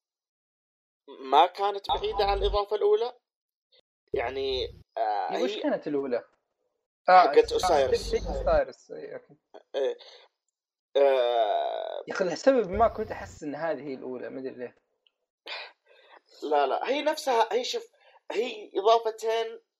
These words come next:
Speaker 1: بس إنها تجي باكج واحد. يعني، آه، تقدر تشتريها على شكل باكج واحد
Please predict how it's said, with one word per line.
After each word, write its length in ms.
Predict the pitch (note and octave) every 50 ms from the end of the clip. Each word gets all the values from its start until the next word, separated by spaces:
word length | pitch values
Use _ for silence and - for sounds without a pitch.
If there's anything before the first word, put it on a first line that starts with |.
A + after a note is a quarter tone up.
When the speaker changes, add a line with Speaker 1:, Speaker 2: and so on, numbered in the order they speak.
| _ _ _ E3
Speaker 1:
بس 160 | E3 - G#3
إنها 240 | G3+ G#3 G#3 G3 F#3
تجي 420 | F#3+ G3+ G3+ - F#3 F#3 E3+ D#3+ - -
باكج 340 | F#3 - - E3+ C#3 B2 C3+
واحد. 440 | C3+ C#3+ C3 A#2 - - A2+ A2+ - - - - - - _ _ _ - - _ _ _ _ _ _ _ C#3+
يعني، 520 | D3+ D3 C#3 - D3+ D3+ D3 D3 C#3+ C#3
آه، 680 | C3+ C3 B2+ A#2+ A2+ G#2+ G2+ F#2 E2+ E2 D#2 C#2+ E2
تقدر 340 | - - - G3 G3 G3 F#3
تشتريها 380 | F3+ - - - F#3+ F#3+ F#3 E3+
على 140 | E3 E3
شكل 320 | D#3+ - - - - D#3 C#3
باكج 460 | - - D#3 D3+ - D3 B2+ A#2+ B2+
واحد 520 | C3 D3 D3+ D#3 D#3 - - D#3+ D#3+ D#3+